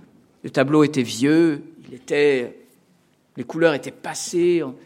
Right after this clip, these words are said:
il ne parlait plus. Et elle l'a fait restaurer. Et là, les couleurs sont éclatantes. Et on voit le navire qui lutte et, euh, la mer qui bouge et qui est dangereuse, mais ce navire qui tient. Nouvelle création.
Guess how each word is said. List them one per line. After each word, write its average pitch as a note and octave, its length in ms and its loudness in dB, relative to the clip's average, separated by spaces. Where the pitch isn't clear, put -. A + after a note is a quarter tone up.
il C#3+ 60 -4
ne C#3 40 -4
parlait D#3+ 280 -2
plus. G#3+ 420 0
Et F3 60 0
elle F#3+ 100 0
l'a F#3 80 0
fait G3+ 220 0
restaurer. E3+ 720 2
Et G3 140 6
là, G#3 160 8
les F3+ 80 0
couleurs F#3 360 -6
sont C#3+ 180 -14
éclatantes. D#3 840 -10
Et F#3 140 4
on F#3+ 80 0
voit F3+ 240 -4
le F3 100 -2
navire F#3 420 -6
qui G#3 120 -8
lutte A3 400 -4
et, F#3+ 300 4
euh, E3 160 0
la E3+ 100 -4
mer A#3 260 -4
qui B3 140 -6
bouge A3 480 -2
et A3 120 0
qui B3+ 100 -6
est A#3 60 -6
dangereuse, C4 640 0
mais B3 80 0
ce B3 160 -4
navire B3+ 360 -4
qui C4 160 -2
tient. C4+ 320 0
Nouvelle G3 640 0
création. - 600 -14